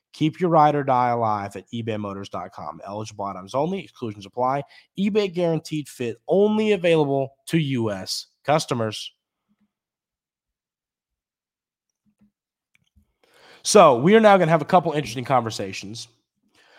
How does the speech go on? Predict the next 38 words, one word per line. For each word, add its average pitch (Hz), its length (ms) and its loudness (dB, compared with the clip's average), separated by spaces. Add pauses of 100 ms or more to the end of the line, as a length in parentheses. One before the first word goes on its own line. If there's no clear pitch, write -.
(280)
Um, 165 260 8
first, 269 520 6
this 175 180 -2
is 196 80 -8
an 185 60 0
article 170 540 2
from 139 520 0 (140)
All 151 240 2
Aggies 135 480 -4
on 120 140 -8
Fan 120 200 -10
Nation 117 300 -8
over 113 180 -6
at 104 80 -8
S 107 220 -8
I. 104 320 -10 (1040)
Um, 131 280 -2
and 143 100 0
it 151 100 -4
was, 131 220 -2
it, 123 260 -18
just 127 220 -10
a - 40 -16
quote 156 260 2
article 123 360 -4
about 113 240 -6
Ross 113 220 -8
Bjork's 113 440 -12
comment. 117 460 -4
So 135 80 -4
I 123 40 -2
wanna 131 140 -4
read 120 240 -10
through 117 140 -10
those 107 460 -8 (2250)
'cause 139 120 -6
they're 160 200 4
interesting. 147 520 -6